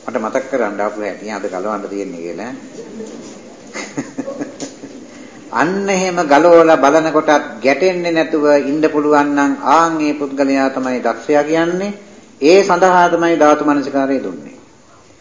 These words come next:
මේ කුණු කොට දැන් ගලවනකොට ගැටෙන්නේ නැතුව ඉන්න පුළුවන් නම්. මල්, ලස්සන මල් පෙත්තක් දිහායි, වමනේ ගොඩක් දිහායි එකම සිතින් බලන්න පුළුවන් නම් අන්න එතන තමයි උපේක්ෂාව තියෙන්නේ.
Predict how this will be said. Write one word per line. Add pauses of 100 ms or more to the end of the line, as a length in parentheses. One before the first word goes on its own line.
(260)
මේ
කුණු
කොට
දැන්
ගලවනකොට
ගැටෙන්නේ
නැතුව
ඉන්න
පුළුවන්
නම්. (1500)
මල්,
ලස්සන
මල්
පෙත්තක්
දිහායි, (340)
වමනේ
ගොඩක්
දිහායි (440)
එකම
සිතින්
බලන්න
පුළුවන්
නම් (120)
අන්න
එතන
තමයි
උපේක්ෂාව
තියෙන්නේ.